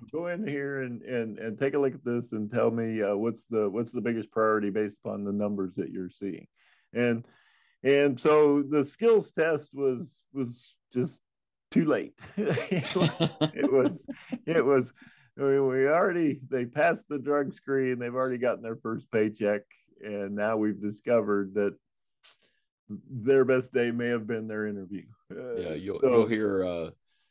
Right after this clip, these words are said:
Speaker 2: employees around a new hire talking behind their back saying, "Is he still on a honeymoon with the boss?"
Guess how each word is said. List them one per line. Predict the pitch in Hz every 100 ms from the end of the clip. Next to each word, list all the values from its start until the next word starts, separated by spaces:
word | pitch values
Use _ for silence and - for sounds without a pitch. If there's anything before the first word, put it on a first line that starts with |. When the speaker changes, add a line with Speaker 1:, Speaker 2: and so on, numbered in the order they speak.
| _ -
Speaker 2:
employees | 98 98 101 104 101 95 92
around | 90 98 95
a | 90
new | 90 90
hire | 92 90 90 87 82 -
talking | 95 95 85
behind | 87 92
their | 87
back | 85 90 -
saying, | - 87 82
"Is | 82 82
he | 85
still | 80 - 117
on | 113
a | 101
honeymoon | 107 107 107 104
with | 98 87
the | 92
boss?" | 92 95 101 - -